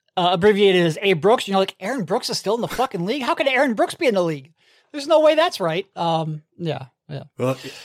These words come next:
Speaker 2: I guess you
Speaker 1: Uh,
Speaker 2: were thinking, "Hey, if Varejao came back, I guess Aaron Brooks would come back." You know, that's not
Speaker 1: <laughs> Yeah.
Speaker 2: a, that's not a bad thing.
Speaker 1: Yeah. Um, is, is, is, is Varejao actually gonna play? That's crazy.
Speaker 2: I don't
Speaker 1: That's
Speaker 2: know.
Speaker 1: crazy.
Speaker 2: I saw that headline and I just didn't have the,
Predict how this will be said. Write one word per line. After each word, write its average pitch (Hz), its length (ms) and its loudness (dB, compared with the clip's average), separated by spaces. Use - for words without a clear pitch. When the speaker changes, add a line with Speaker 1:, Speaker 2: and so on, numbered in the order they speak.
Speaker 2:
I 127 80 -4
guess 139 220 2
you 131 60 0
Speaker 1:
Uh, - 20 2
Speaker 2:
were 131 60 0
thinking, 127 220 0
"Hey, 180 180 4
if 131 100 2
Varejao 156 500 2
came 120 200 -4
back, 127 260 0
I 120 80 0
guess 180 240 0
Aaron 170 180 0
Brooks 165 240 -2
would 127 100 -4
come 101 160 -8
back." 95 300 -16
You 110 80 -10
know, 95 120 -14
that's - 160 -8
not 220 160 -2
Speaker 1:
<laughs> - 0 -
Yeah. 240 140 6
Speaker 2:
a, - 20 -20
that's 170 340 -4
not 107 140 -10
a 101 40 -14
bad 101 180 -16
thing. 104 360 -12
Speaker 1:
Yeah. 156 280 -6
Um, 160 640 0
is, - 220 -10
is, 214 340 -8
is, 240 440 -8
is 208 200 -4
Varejao 220 500 0
actually 247 280 0
gonna 240 100 -4
play? 180 300 -6
That's - 120 -10
crazy. 131 420 -10
Speaker 2:
I 135 140 0
don't 131 160 2
Speaker 1:
That's - 20 -8
Speaker 2:
know. 107 160 -8
Speaker 1:
crazy. - 100 -8
Speaker 2:
I 170 40 2
saw 185 240 2
that 147 160 2
headline 107 500 -10
and 101 220 -16
I 104 80 -10
just 107 260 -12
didn't 104 180 -6
have 101 220 -10
the, 95 320 -10